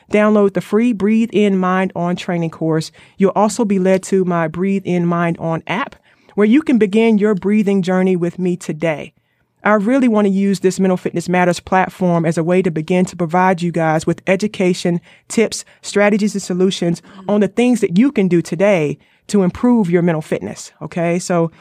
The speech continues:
go to those, uh, tracy austin dot com, download those tools. Remember, mental fitness is about having tools in place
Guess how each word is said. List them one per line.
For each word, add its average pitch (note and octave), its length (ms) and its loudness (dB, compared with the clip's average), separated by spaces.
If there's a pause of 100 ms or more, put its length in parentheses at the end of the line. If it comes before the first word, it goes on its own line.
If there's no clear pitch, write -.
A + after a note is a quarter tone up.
(200)
go A#3 100 0
to E4 80 2
those, C4+ 320 -2
uh, G#3 360 2
tracy B3 260 -2
austin A#3 220 -4
dot A#3+ 160 -2
com, F#3+ 340 -6 (320)
download B3 680 2
those A3+ 260 0
tools. E3 520 -4 (200)
Remember, A3 440 2 (500)
mental C4+ 580 2
fitness G3+ 640 -2
is F3 100 -4
about F#3+ 240 0
having G3+ 400 -2
tools C#4 520 -2
in A3+ 140 0
place E3+ 540 -2